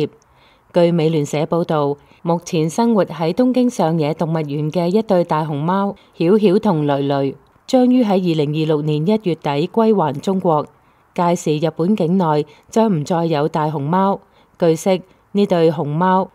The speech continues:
係以租借方式同中國攞嚟嘅，所有權應歸中國，佢哋會喺合同約定期滿後返返去中國。資料顯示，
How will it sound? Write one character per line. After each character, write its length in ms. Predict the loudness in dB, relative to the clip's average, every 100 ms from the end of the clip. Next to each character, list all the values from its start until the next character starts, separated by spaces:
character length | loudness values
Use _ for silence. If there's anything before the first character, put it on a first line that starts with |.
| _
係 220 | -4 -2
以 200 | 0 -2
租 260 | 0 2 2
借 220 | 2 0
方 280 | 2 0 2
式 160 | 0 -4 -4
同 240 | -4 -4
中 260 | -2 0 2
國 220 | 2 2
攞 240 | 0 -2
嚟 140 | 0 -2
嘅， 260 | -2 -2 -4 _ _
所 260 | 0 2
有 240 | 4 2 0
權 260 | 0 0 -2 0
應 200 | 2 2
歸 240 | 2 2 2
中 220 | 0 0
國， 300 | 2 2 2 -6 _ -4
佢 120 | 0
哋 180 | 2 2
會 160 | 2
喺 220 | 2 -2
合 160 | -2 -4 -4
同 240 | -4 -2
約 160 | -2 -4 -4
定 180 | -4 -4
期 200 | -4 -4
滿 260 | -2 -2
後 260 | -2 -2 -4 -10 _
返 260 | -2 -2
返 180 | 0 -2
去 120 | -2
中 200 | -2 -2
國。 280 | 0 0 -2 -6 _ _ _ _ -2
資 160 | 2
料 120 | 2 2
顯 200 | -2 -2
示， 340 | 0 0 0